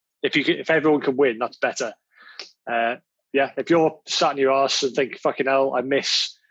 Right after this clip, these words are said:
you know, doing things," 'cause they go, these people are, it's disaster response. So yes, they've done stuff in the U K with covid, but also you can travel abroad. When someone gets smashed with a t-, tsunami,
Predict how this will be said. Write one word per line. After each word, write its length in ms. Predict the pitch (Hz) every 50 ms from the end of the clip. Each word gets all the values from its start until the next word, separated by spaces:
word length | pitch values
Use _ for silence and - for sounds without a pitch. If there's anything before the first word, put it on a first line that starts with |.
| _ _ _ _ _ _ _ _ _ _ _ _ -
you 80 | 131
know, 140 | 123 120 120 - _ _ _ _ _ _ -
doing 260 | - 151 139 143 135
things," 340 | - - 139 135 131 135 117
'cause 140 | - 165 151
they 100 | - 160
go, 240 | 160 175 175 175 151 - _ _ -
these 180 | 156 156 135
people 220 | - 165 151 151 143
are, 40 | 135
it's 360 | 123 127 135 147 135 - -
disaster 360 | 147 139 160 175 - - 156
response. 380 | 143 - - 147 147 156 139 -
So 80 | 143
yes, 300 | 127 127 156 147 - -
they've 160 | - 151 127
done 180 | - 156 143 127
stuff 260 | - - 156 135 - 143
in 60 | 127
the 80 | 127
U 120 | 127 127 123
K 160 | - 135 127
with 140 | 123 123 117 -
covid, 400 | - 131 127 127 117 117 107 - -
but 100 | 127 110 _ _ _ _ _
also 440 | - 139 147 143 - 135 117 120 120 _ _ _ - _
you 120 | 139 147 143
can 100 | - 160
travel 260 | - 175 165 151 156
abroad. 360 | 139 117 135 143 156 165 - - _ _ _ _ _ _ _
When 180 | - 147 151 147
someone 220 | - 165 147 147 135
gets 160 | 143 - -
smashed 300 | - 156 147 135 - -
with 100 | 143 135
a 40 | 127
t-, 120 | - 135
tsunami, 680 | 127 - - - 139 127 135 139 143 127 107 113 127